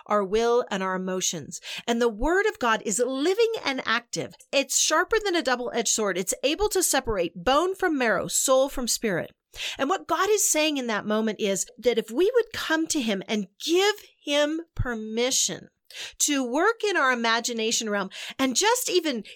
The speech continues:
consider imagining what it would be like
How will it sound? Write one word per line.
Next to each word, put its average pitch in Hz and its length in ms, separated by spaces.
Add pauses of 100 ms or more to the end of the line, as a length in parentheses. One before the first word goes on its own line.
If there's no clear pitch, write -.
(100)
consider 339 1000
imagining 240 840 (180)
what 240 360
it 415 120
would 269 180
be 233 180
like 208 400